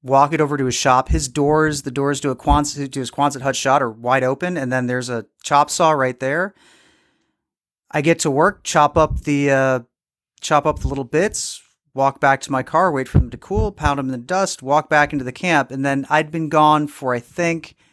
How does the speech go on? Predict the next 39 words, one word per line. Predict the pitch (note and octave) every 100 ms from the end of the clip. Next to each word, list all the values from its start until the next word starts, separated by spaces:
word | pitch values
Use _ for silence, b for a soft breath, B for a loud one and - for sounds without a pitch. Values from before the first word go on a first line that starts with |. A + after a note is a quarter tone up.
| _
ninety | - C3+ F3+ G3 F3+
minutes. | C#3+ A2 - - - _ _ _ _ _ _ _ _ _ _
Not | D3 D#3+ F#3+ G#3
even | G#3 E3 C#3+
that | C3 G#2+
long. | G#2+ F#2 G#2+ C3 _ _ _ _ _ _ _ _ _ C#3+
And | C#3+
here's | C#3+ G3 G3+
this | D#3 - -
guy, | -
and | G3
this | A#3+ G3+
is |
a, | F#3+
this | - A#3
is | B3
a | G3+
classic, | - G3 F3 D3+ - C#3+ _
this | G3 G3
is | E3
a, |
such | - - G#3
a | E3+
classic | - E3+ D3 D3 B2
brand | C#3+ C#3 C3 B2
moment | B2 A#2+
for | -
me. | A#2+ A#2 A2 b b b b b b _
Random | C3+ G#3+ C#4 C4 G#3+
guy | D#3 B2+ A#2 A#2+
who | D#3+ D#3+ - _ _ _ _
people | - A#3+ G3+
may | D3+ F3 A3 B3
or | A3
may | F#3+ F3+
not | D#3 D#3 D#3
have | C3+ -
heard | B2+ A2+
of | F2+